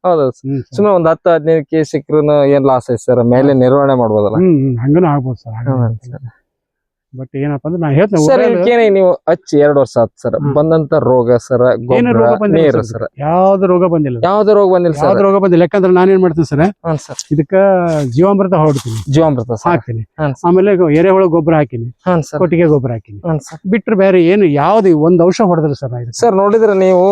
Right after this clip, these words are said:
Speaker 1: ಆಗಲೇ ತೋರಿಸಿ ಒಂದಿಷ್ಟೇ ಅಂತ ಹೇಳಿದ್ರೆ ನೋಡಿ,
Speaker 2: ಹ್ಮ್.
Speaker 1: ನಿಮ್ ತಲೆ ಮೇಲೆ ಬೆಳೆಸ್ತಾರೆ ಇದು
Speaker 2: ಹೌದು,
Speaker 1: ಗಿಡ ಇವಾಗ
Speaker 2: ನಮ್ಮ
Speaker 1: already.
Speaker 2: ತಲೆ ಮೇಲೆ ಬಂದಿದೆ.
Speaker 1: ಹೌದಾ?
Speaker 2: ಈಗ ಮುಂದೆ ಏನಾಗ್ತದೆ, ಇದು ಫಾಲ ಬಂದ ಕೂಡಲೇ ಇದಕ್ಕೆ, ಓ, ಪ್ರೂನಿಂಗ್ ಮಾಡ್ಬಿಡ್ತೀವಿ ಸರ್ ಇದನ್ನ.
Speaker 1: ಹಾ, ಹಾ.
Speaker 2: ಮಾಡಿ ಮತ್ತೆ ಇದಕ್ಕೆ ಗ್ಯಾಪ್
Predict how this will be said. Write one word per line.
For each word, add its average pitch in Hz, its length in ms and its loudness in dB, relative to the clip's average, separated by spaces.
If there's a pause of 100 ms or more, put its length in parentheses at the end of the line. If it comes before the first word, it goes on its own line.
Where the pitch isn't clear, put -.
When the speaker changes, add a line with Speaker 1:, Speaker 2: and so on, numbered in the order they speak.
(400)
Speaker 1:
ಆಗಲೇ 156 320 0
ತೋರಿಸಿ 156 320 -2
ಒಂದಿಷ್ಟೇ 151 460 0
ಅಂತ 143 240 -2
ಹೇಳಿದ್ರೆ 127 280 2
ನೋಡಿ, 151 220 0
Speaker 2:
ಹ್ಮ್. 139 100 0
Speaker 1:
ನಿಮ್ 135 120 -2
ತಲೆ 156 300 2
ಮೇಲೆ 151 140 2
ಬೆಳೆಸ್ತಾರೆ 120 460 0
ಇದು 202 80 2
Speaker 2:
ಹೌದು, 202 140 2
Speaker 1:
ಗಿಡ 120 80 2
ಇವಾಗ 107 160 0
Speaker 2:
ನಮ್ಮ 107 200 0
Speaker 1:
already. 110 80 -2
Speaker 2:
ತಲೆ - 80 0
ಮೇಲೆ 143 140 -6
ಬಂದಿದೆ. 135 500 -6
Speaker 1:
ಹೌದಾ? 120 200 -6
Speaker 2:
ಈಗ 202 180 2
ಮುಂದೆ 202 340 2
ಏನಾಗ್ತದೆ, 180 320 0
ಇದು 170 180 2
ಫಾಲ 175 280 0
ಬಂದ 175 260 0
ಕೂಡಲೇ 156 400 0
ಇದಕ್ಕೆ, 135 500 -6
ಓ, 170 160 0
ಪ್ರೂನಿಂಗ್ 180 420 -2
ಮಾಡ್ಬಿಡ್ತೀವಿ 143 360 -4
ಸರ್ 117 100 -10
ಇದನ್ನ. 113 220 -6
Speaker 1:
ಹಾ, 139 180 0
ಹಾ. 127 60 0
Speaker 2:
ಮಾಡಿ 170 220 0
ಮತ್ತೆ 180 280 -2
ಇದಕ್ಕೆ 135 180 -8
ಗ್ಯಾಪ್ 139 300 -4